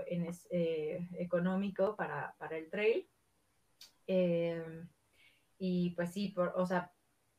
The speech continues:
no, por parte de patrocinios, ahora sí que nada. Yo ha sido porque, pues, estudié una carrera y laboro en ello, doy consultas, este, doy cursos,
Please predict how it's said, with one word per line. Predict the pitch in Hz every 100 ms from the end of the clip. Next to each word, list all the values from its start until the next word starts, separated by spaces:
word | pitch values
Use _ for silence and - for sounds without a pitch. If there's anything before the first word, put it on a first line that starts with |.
| _ -
no, | 190 196 196 185 180
por | 196
parte | 226 226
de | 254
patrocinios, | 185 180 208 254 - _ -
ahora | 175 175
sí | 175 175
que | 170 170 - - -
nada. | 185 175 165 143 180 -
Yo | 175 190 190
ha | 185
sido | 190 185 180
porque, | 170 - 165 165 160 160 -
pues, | 180
estudié | 175 - 180 185
una | 180 175
carrera | 170 214 214 226 240
y | 190 160 156 156
laboro | 165 160 190 220 233 220
en | 196 202 208
ello, | 208 220 247 - - - - -
doy | 196 190
consultas, | 190 185 240 233 233 233 240 185
este, | 170 - 175 175
doy | 180 175
cursos, | 226 226 226 214 214 214